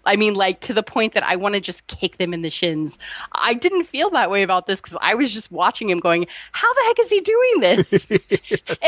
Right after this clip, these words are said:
Speaker 1: And, and if it was a gag, and if he's not really doing it, I, they fooled me. It was pretty amazing. <laughs>
Speaker 2: Yeah.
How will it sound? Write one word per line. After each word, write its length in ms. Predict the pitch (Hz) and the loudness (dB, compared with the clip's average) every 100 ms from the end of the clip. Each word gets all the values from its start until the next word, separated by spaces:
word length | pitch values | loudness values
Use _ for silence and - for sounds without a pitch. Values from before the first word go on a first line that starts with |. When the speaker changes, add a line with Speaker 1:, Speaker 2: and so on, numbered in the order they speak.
| 320 | 0
Speaker 1:
And, 140 | 370 302 | -2 -2
and 160 | 277 277 | 0 0
if 200 | 311 - | -2 -4
it 140 | 302 | -4
was 260 | 294 285 233 | 0 0 2
a 140 | 214 | -2
gag, 680 | 190 247 269 294 202 190 185 | 0 0 2 4 4 2 0
and 140 | 190 | -4
if 80 | 190 | -4
he's 180 | 226 208 | -4 -2
not 240 | 214 214 | 2 2
really 220 | 220 214 | 2 -2
doing 260 | 190 185 185 | 0 2 2
it, 240 | 190 185 - - - - _ - 175 - | 2 0 -4 -16 -18 -20 _ -14 -8 0
I, 220 | 180 247 175 | 2 0 -4
they 160 | 175 220 | -4 -4
fooled 300 | - 285 214 | -4 -8 -6
me. 300 | 240 196 160 | -6 -6 -6
It 80 | _ - - | _ -10 2
was 180 | 247 151 | 2 2
pretty 300 | - 185 170 | -2 2 2
amazing. 520 | 160 165 160 147 151 | 4 2 2 -4 -6
<laughs> 160 | _ - | _ -4
Speaker 2:
Yeah. 160 | 120 | -2